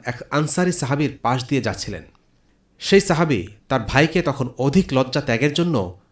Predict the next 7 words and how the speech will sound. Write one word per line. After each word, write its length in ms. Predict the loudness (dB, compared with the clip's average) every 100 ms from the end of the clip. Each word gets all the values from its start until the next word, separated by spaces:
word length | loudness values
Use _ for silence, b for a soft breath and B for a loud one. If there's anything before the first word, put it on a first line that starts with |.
| _ -4
নসিহত 380 | -2 0 -2 -2
করছিল। 340 | -6 -6 -8 -12 _ _ _ -6
সে 140 | -2
বলছিল, 420 | 0 0 2 0 -2 b b b b _
"তুমি 160 | 2 6
লজ্জা 320 | 4 4 0
করো, 300 | 0 -6